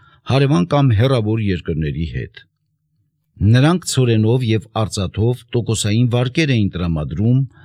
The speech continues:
գնում և վերավաճառում էին անշարժ գույք։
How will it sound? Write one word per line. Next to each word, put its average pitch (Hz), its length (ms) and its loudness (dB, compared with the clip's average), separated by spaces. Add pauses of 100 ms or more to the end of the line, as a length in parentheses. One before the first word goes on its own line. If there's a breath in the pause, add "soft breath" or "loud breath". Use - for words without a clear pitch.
(260 loud breath)
գնում 120 420 4
և 120 220 0
վերավաճառում 107 720 0
էին 113 260 0
անշարժ 95 520 -2
գույք։ 92 500 -2